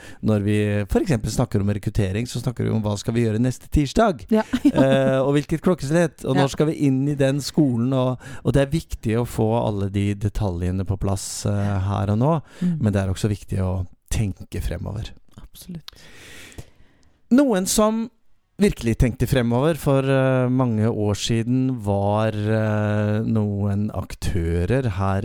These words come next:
Speaker 1: i Norge, nemlig Norges Musikk- og Sorgfund, og etter hvert Toneheim og Fredskorpset og Field Band Foundation i Sør-Afrika.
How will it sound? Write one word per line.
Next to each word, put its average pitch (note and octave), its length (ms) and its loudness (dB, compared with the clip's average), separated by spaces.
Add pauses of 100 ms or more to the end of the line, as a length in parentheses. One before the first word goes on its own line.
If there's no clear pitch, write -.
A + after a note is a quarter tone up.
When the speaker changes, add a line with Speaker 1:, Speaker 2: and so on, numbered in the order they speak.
Speaker 1:
i G#2 100 0
Norge, G2+ 640 0 (100)
nemlig F#2+ 340 -2
Norges F#2+ 400 -4
Musikk- G2 360 -4
og G2+ 100 -2
Sorgfund, A2+ 580 0 (380)
og - 80 -2
etter F2+ 140 -2
hvert F2+ 280 -4
Toneheim C3 1160 0
og F2 180 -8
Fredskorpset G2+ 1160 -2 (300)
og G2 100 2
Field A2 560 0
Band G#2 400 0
Foundation G#2 800 -2
i G2+ 380 -2 (200)
Sør-Afrika. D3+ 1000 -2